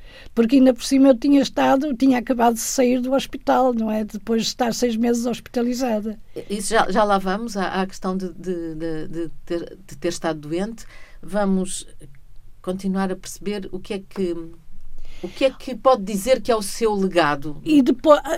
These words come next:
Speaker 1: ah, bem, o legado em geral é a biologia molecular. Eu, eu t-, colaborei com toda a gente que queria, eh, aliás,
Speaker 2: No mundo
Speaker 1: com
Speaker 2: inteiro, não, não estou,
Speaker 1: Ah,
Speaker 2: não está
Speaker 1: sim,
Speaker 2: a falar
Speaker 1: sim.
Speaker 2: em Portugal.
Speaker 1: Não, não estou a falar em Portugal. Eu sempre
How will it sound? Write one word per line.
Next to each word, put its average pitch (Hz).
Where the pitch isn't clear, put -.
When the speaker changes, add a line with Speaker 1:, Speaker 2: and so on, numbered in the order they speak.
Speaker 1:
ah, -
bem, 196
o 214
legado 262
em 269
geral 226
é 269
a 240
biologia 220
molecular. 185
Eu, 220
eu 220
t-, 269
colaborei 254
com 262
toda 320
a 285
gente 277
que -
queria, 254
eh, 220
aliás, 247
Speaker 2:
No 240
mundo 277
Speaker 1:
com 269
Speaker 2:
inteiro, 233
não, 165
não 185
estou, 196
Speaker 1:
Ah, 349
Speaker 2:
não 285
está 196
Speaker 1:
sim, 359
Speaker 2:
a 381
falar 381
Speaker 1:
sim. 440
Speaker 2:
em 330
Portugal. 214
Speaker 1:
Não, 339
não 220
estou 302
a 277
falar 294
em 294
Portugal. 285
Eu 240
sempre 294